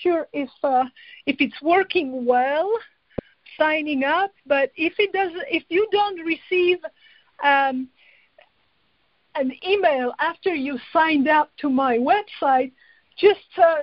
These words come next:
shoot me an email. You can, uh, you can, uh, shoot me just a contact, uh, uh, through the, through the, uh, um, menu with contact. Just contact will be, will be good enough.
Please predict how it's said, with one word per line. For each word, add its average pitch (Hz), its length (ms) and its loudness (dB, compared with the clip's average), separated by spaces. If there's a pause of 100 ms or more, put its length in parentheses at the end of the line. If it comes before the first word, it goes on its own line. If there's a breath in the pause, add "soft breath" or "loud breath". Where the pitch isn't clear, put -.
(140)
shoot 339 200 -10
me 311 180 -10
an 294 200 -6
email. 285 560 -6
You 269 220 -12
can, 269 280 -10 (100)
uh, 240 220 0
you 277 220 -4
can, 277 320 -2 (120)
uh, 247 260 4
shoot 269 200 -8
me 269 180 -4
just 262 240 -2
a 262 60 -4
contact, 277 640 0
uh, 240 320 2
uh, 240 120 -6 (160)
through 294 140 -4
the, 247 100 -6 (240)
through 294 160 4
the, 247 360 6
uh, 226 200 0 (760 soft breath)
um, 220 560 -2 (200)
menu 277 440 0
with 240 200 0 (200)
contact. 320 600 0 (140)
Just 254 280 -8
contact 269 460 -4
will 240 160 -2
be, 220 280 -6
will 254 180 -2
be 226 140 -8
good 240 220 -4
enough. 247 300 0